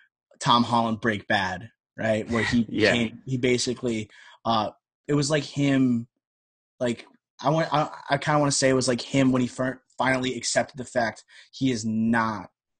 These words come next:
Speaker 1: a good person, even though he kept telling people he was a good person. That was the moment he crossed the line where he felt like he had no choice but to kill somebody, and he is the no good son of a bitch that he was warning every, his dad warned him about,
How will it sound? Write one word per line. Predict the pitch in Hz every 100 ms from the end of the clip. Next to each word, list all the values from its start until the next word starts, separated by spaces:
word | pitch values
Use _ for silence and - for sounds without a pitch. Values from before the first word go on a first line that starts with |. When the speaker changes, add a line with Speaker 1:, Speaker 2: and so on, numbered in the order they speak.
| _ _ _ _ _ -
Speaker 1:
a |
good | 120 110 95
person, | 80 78 - -
even | 123 120
though | 107
he |
kept | 107 110 -
telling | - 104 101
people | 95 -
he | 98
was | 101
a |
good | 104 90
person. | 73 - 92
That | 110 123
was | 127
the | 120
moment | 120 117
he | 110
crossed | - 120 107 -
the | 110
line | 104 107 104 104 107 _ - - -
where | 127 127 113 113 - _
he | 135 131
felt | - 131 117
like | 117
he | -
had | 123
no | 117 127
choice | - 127 117
but | - 113
to | 110
kill | - 107
somebody, | - 107 110 107
and | 107
he | 131 131
is | 117
the | 117
no | 113 117
good | 110 113
son | - 113
of | 104
a |
bitch | 101 113 98
that | - 104
he | 117
was | 110 - -
warning | 110 123 120 117
every, | 120 117 -
his | 127 117
dad | - 120 120
warned | 117 123
him | 123
about, | 117 120 120